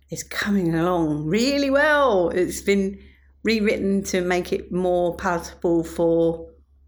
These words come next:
podcasts, basically, <laughs> for the listening medium. And I'm getting quite excited about all the special effects because I would like to record some of them myself, you know, rather than use these sites and pay.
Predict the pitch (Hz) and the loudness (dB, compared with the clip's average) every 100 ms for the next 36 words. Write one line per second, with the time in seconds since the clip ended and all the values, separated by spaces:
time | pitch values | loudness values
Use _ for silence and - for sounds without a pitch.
0 | _ _ _ _ - 196 202 151 - - | _ _ _ _ -6 -4 -4 -4 -6 -6
1 | - 165 - 214 277 277 - 381 - - | -6 -4 -2 2 2 0 -4 -6 -6 -6
2 | 190 180 196 240 277 - 214 196 180 180 | -2 0 2 2 0 0 2 2 2 2
3 | 170 165 156 160 - - - _ _ _ | 4 2 2 -2 -6 -20 -20 _ _ _
4 | - 185 220 214 - 196 202 139 170 - | -4 0 2 2 0 0 0 -2 -2 0
5 | 185 185 160 165 - 170 175 170 156 - | 0 -2 0 0 0 0 2 0 -2 -12
6 | - _ _ - - - 196 196 170 - | -20 _ _ -18 -8 -2 -2 0 -2 0
7 | - - - - 170 - - 202 214 208 | -2 -2 -10 -10 -10 -10 -8 -2 0 2
8 | 214 202 226 269 - - 240 220 208 190 | 2 2 2 0 -4 -4 -2 0 0 -2
9 | - 196 - 214 202 196 190 185 180 - | -4 -8 -2 -2 0 0 0 -2 -4 -2
10 | 240 180 - - 175 160 165 165 165 160 | 0 0 -4 -6 -2 0 0 0 0 0
11 | 160 156 160 160 - 156 156 - 139 - | 2 0 -2 -4 -2 -2 -4 -6 -10 -8
12 | - 156 135 139 | -6 -4 -4 -6